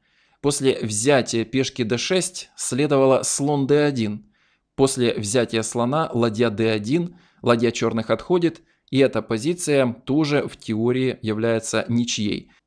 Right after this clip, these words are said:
Хотя, конечно, Александра Костенюк не отказала бы себе в удовольствии еще пятьдесят ходов проверять соперницу. Также в распоряжении белых был другой путь к этому окончанию. Д семь.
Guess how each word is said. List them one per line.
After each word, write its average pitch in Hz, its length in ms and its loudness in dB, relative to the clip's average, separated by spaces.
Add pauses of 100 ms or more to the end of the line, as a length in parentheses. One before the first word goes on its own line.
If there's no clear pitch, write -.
(160)
Хотя, 160 340 0
конечно, 143 540 0
Александра 123 560 2
Костенюк 135 600 -2
не 131 180 0
отказала 147 560 2
бы 107 120 0
себе 110 320 0
в 107 80 -4
удовольствии 117 840 0
еще 117 380 0
пятьдесят 117 640 0
ходов 127 500 -2
проверять 113 500 0
соперницу. 110 760 -2 (500)
Также 131 440 2
в 120 80 0
распоряжении 127 600 2
белых 143 380 2
был 131 220 4
другой 131 420 4
путь - 380 -6
к 123 140 -2
этому 113 420 0
окончанию. 113 680 -2 (500)
Д 120 260 4
семь. 110 460 -2